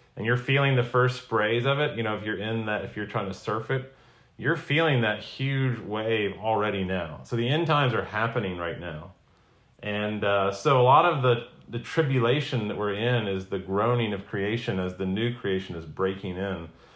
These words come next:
And this old world that is, um, you know, governed by the powers opposed to God, um, doesn't like it. And so, yes, there are going to be lots of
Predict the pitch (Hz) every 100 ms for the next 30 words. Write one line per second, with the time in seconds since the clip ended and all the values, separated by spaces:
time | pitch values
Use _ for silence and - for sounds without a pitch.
0 | - 117 117 170 196 143 156 143 101 120
1 | 165 127 107 95 - 110 107 101 95 95
2 | - 104 98 87 87 95 _ _ _ _
3 | - 113 110 101 123 151 147 123 110 101
4 | 98 - 117 135 110 98 98 - 110 107
5 | - 92 117 127 82 82 69 - _ _
6 | _ _ _ 87 90 87 87 82 80 113
7 | 143 110 107 123 82 73 - - 101 95
8 | 95 - 101 95 92 98 104 87 - 107
9 | 101 98 92 95 98 98 80 87 85 85
10 | 92 98 - 87